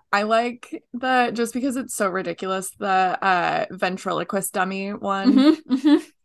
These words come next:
Speaker 1: So ridiculous. He, like, it turns out that he's, like, a monster hunter. <laughs>
Speaker 2: I lo-, I do love that episode too. It's
Speaker 1: But in
Speaker 2: really
Speaker 1: a dummy
Speaker 2: iconic.
Speaker 1: body. It's so dumb. Um, and of course the musical episode.
Speaker 2: Oh yeah, but that one's, like,
Speaker 1: Because
Speaker 2: famously
Speaker 1: Yes.
Speaker 2: good.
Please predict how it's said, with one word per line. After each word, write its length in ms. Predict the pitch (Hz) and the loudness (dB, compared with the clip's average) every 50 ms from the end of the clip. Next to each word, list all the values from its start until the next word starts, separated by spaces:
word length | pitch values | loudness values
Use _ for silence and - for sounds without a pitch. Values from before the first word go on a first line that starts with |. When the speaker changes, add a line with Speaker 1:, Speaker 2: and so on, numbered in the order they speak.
| _ _ - | _ _ 2
Speaker 1:
So 140 | - 180 180 | 4 4 4
ridiculous. 760 | 185 196 190 175 165 - 170 143 110 95 - 196 - - - - | 4 2 -2 -4 -6 -6 -4 -2 -2 -2 -2 -4 -6 -10 -12 -8
He, 200 | 214 196 226 214 | -2 2 2 6
like, 260 | 208 214 208 202 196 | 6 6 6 4 2
it 100 | 208 208 | 0 0
turns 220 | 233 226 190 180 | 0 0 0 0
out 140 | 196 185 - | 0 0 0
that 100 | 165 - | -2 -6
he's, 260 | 185 196 190 180 - | -4 -4 -4 -4 -2
like, 320 | 175 170 165 165 160 - _ _ _ _ _ _ _ _ - | -2 -2 -2 -4 -6 -10 _ _ _ _ _ _ _ _ 2
a 120 | - 185 190 | 4 4 4
monster 380 | 170 147 139 139 170 - 190 190 | 4 2 -2 -2 -4 -6 -6 -4
hunter. 420 | 196 185 190 - 208 208 208 208 - - - | -4 -4 -6 -4 -2 -2 -2 0 0 -2 -2
<laughs> 140 | - - - | -4 -2 2
Speaker 2:
I 100 | 226 226 | 4 4
lo-, 220 | 226 214 208 208 208 | 6 6 6 4 6
I 120 | 220 240 233 | 4 4 4
do 160 | 214 233 220 | 2 2 2
love 220 | 208 196 196 175 | 4 4 4 4
that 120 | 185 185 185 | 2 0 0
episode 480 | 190 190 - 233 - - 294 - - | 0 -2 -6 -6 -4 -2 -2 0 0
too. 200 | - - - 269 | 2 4 4 4
It's 100 | 254 262 | 4 4
Speaker 1:
But 200 | 320 427 403 330 | 4 6 6 6
in 60 | 262 262 | 4 4
Speaker 2:
really 140 | 262 - | 2 2
Speaker 1:
a 80 | 214 208 | 0 4
dummy 320 | 220 220 190 - - 214 | 6 6 6 6 6 4
Speaker 2:
iconic. 60 | 220 - | 4 4
Speaker 1:
body. 280 | 190 180 185 196 208 | 4 4 4 4 4
It's 340 | 214 - - - - - - | 4 4 2 0 0 -4 -8
so 300 | - - 302 294 262 214 | -2 0 2 2 2 2
dumb. 380 | 202 202 180 170 165 170 202 214 _ _ _ _ _ _ | 4 4 4 4 4 2 -2 -10 _ _ _ _ _ _
Um, 340 | - 247 240 226 214 302 302 - | 0 2 4 4 4 2 0 -4
and 200 | - 254 262 262 277 | -6 -4 -4 -2 -4
of 100 | 254 - | -4 -6
course 380 | - - 240 202 185 196 196 | -4 -2 0 0 0 -2 -4
the 140 | - - 208 185 | -6 -8 -8 -6
musical 500 | 180 170 165 165 156 175 - 175 165 156 | -6 -6 -6 -6 -6 -4 -2 0 0 0
episode. 760 | 160 - - 185 - - - - 113 123 147 175 190 208 202 - | 0 -2 -2 -4 -4 -2 -2 -2 -2 -2 -2 -2 -4 -6 -6 -2
Speaker 2:
Oh 180 | - 294 294 254 | 0 2 2 2
yeah, 380 | 240 208 247 226 196 170 170 175 | 0 -2 -2 -2 -2 -2 -4 -6
but 160 | 196 254 247 | -4 0 4
that 100 | 320 359 | 6 8
one's, 140 | 370 - 330 | 6 6 6
like, 200 | 320 339 311 311 | 6 6 8 8
Speaker 1:
Because 220 | 339 359 311 - - - | 6 4 2 -2 -6 -4
Speaker 2:
famously 960 | 285 262 254 254 240 220 190 165 - - - - 208 196 190 190 185 175 - - - - | -4 -2 -2 -2 -2 -2 -4 -4 -4 -6 -8 -6 -4 -2 -2 -2 -2 -4 -6 -10 -8 -4
Speaker 1:
Yes. 560 | 247 202 185 - 196 190 170 143 135 139 143 | 0 2 4 4 4 4 2 0 0 -2 -4
Speaker 2:
good. 100 | 202 220 | -6 -10